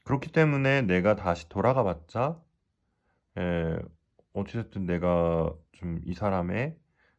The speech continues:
그런 좋은 사람이 될 수 있을까? 이런 느낌도 들고요. 옛날처럼 관계를 돌-, 돌릴 수는 있을까? 음. 혹은 내가 이렇게 메시지를 보냈을 때, 연락을 취했을 때,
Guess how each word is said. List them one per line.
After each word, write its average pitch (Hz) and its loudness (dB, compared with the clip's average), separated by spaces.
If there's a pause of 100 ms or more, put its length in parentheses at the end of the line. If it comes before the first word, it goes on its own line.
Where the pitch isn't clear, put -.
(100)
그런 82 -2 (840)
좋은 104 -2
사람이 139 -2
될 85 -6
수 80 -8
있을까? 87 -4 (800)
이런 98 2
느낌도 87 -2
들고요. 101 -4 (260)
옛날처럼 104 0
관계를 92 -4
돌-, 87 -4
돌릴 104 -2
수는 95 -4
있을까? 78 -10 (560)
음. 98 -8 (1300)
혹은 165 2 (140)
내가 107 8
이렇게 95 2
메시지를 98 0
보냈을 92 -4
때, 160 -2 (420)
연락을 92 2
취했을 87 -6
때, 85 -8